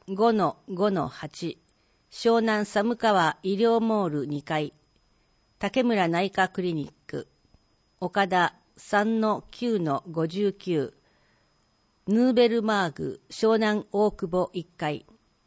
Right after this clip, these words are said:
玉井小児科、岡田五の五の八、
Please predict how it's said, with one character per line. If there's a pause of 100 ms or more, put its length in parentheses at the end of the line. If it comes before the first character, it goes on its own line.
(440)
玉
井
小
児
科、 (500)
岡
田 (240)
五
の (100)
五
の
八、